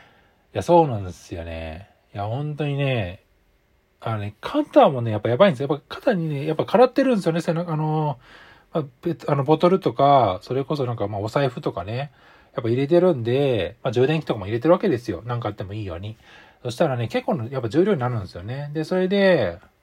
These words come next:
まあ、五キ-、この前五キロとかですごいやられましたけど、まあ、その後はそんななかったんですけど、やっぱりね、き-、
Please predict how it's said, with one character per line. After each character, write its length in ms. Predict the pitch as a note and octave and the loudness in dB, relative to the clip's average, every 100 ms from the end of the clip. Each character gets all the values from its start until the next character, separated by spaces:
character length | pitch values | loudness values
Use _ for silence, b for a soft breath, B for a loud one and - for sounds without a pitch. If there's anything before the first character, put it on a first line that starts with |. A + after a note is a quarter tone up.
| _ _ _ | _ _ _
ま 80 | - | -10
あ、 40 | A#2+ | 0
五 180 | E3+ | 0
キ-、 100 | G#3+ | 0
こ 140 | - D4+ | -2 2
の 60 | |
前 160 | E4 D#4 | 6 6
五 180 | F3+ F#3 | 6 6
キ 60 | |
ロ 100 | F3+ | 4
と 80 | - | 2
か 80 | A2+ | -2
で 100 | F#2+ | -4
す 140 | - | -2
ご 160 | C3+ E3 | 4 4
い 40 | |
や 100 | G#2 | 4
ら 80 | F#2+ | 0
れ 200 | G#2+ A2+ C3+ | -2 -4 -4
ま 140 | A#2+ | -4
し 60 | A#2 | -4
た 60 | |
け 80 | G2 | -6
ど、 100 | E2+ G2 - | -8 -10 -6
ま 60 | |
あ、 40 | E3 | -4
そ 140 | A#3+ | -2
の 140 | C#4+ | -2
後 80 | D4 | 0
は 60 | D#3+ | 0
そ 120 | C#3+ | -2
ん 40 | B2+ | -6
な 60 | |
な 80 | B2 | -6
か 80 | B2 | -4
っ 60 | A#2+ | -6
た 100 | G#2+ | -8
ん 20 | |
で 60 | |
す 80 | G2 | -10
け 80 | G#2+ | -8
ど、 40 | |
や 60 | A#2+ | -8
っ 40 | |
ぱ 100 | - | -6
り 60 | A3 | -6
ね、 120 | C#3 | -6
き-、 160 | A#2 | -10